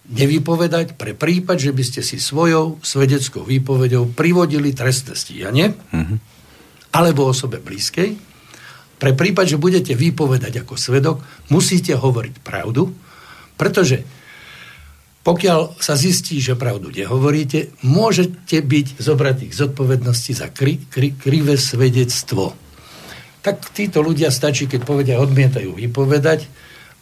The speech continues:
Speaker 1: a v zásade, eh,
Speaker 2: Nebudeme mať svedkov. Nič sa nestalo.
Speaker 1: No, tak, eh, neviem, aké dôkazy sú v tom spise, viete, a do akej miery,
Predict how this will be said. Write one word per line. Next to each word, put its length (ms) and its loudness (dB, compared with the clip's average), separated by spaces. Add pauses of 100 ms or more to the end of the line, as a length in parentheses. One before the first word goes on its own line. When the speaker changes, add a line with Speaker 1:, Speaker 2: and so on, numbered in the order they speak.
(140)
Speaker 1:
a 320 4
v 260 -4
zásade, 680 2
eh, 540 0 (100)
Speaker 2:
Nebudeme 340 4
mať 160 4
svedkov. 400 0 (160)
Nič 220 2
sa 80 2
nestalo. 380 0
Speaker 1:
No, 40 -10
tak, 160 -2
eh, 120 -8 (500)
neviem, 340 2
aké 240 0
dôkazy 480 0
sú 200 0
v 100 -2
tom 140 0
spise, 480 -2
viete, 360 2
a 160 0
do 160 -2
akej 320 2
miery, 400 2